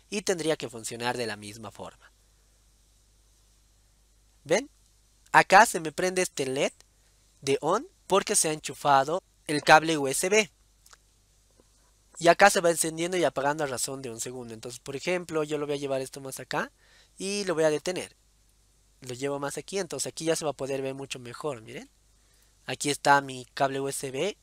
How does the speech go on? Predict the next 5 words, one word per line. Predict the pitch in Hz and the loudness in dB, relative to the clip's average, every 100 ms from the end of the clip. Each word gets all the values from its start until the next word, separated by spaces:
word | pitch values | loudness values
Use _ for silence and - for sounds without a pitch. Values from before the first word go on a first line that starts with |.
| _ | _
de | 123 120 | -14 -12
manera | 123 127 | -8 -8
virtual, | 127 127 - 139 180 | -8 -10 -2 -2 -2
entonces | 131 120 117 120 - | -6 -16 -20 -20 -18
inicializo. | 127 123 - 127 151 202 165 | -14 -10 -10 -8 -8 -4 -4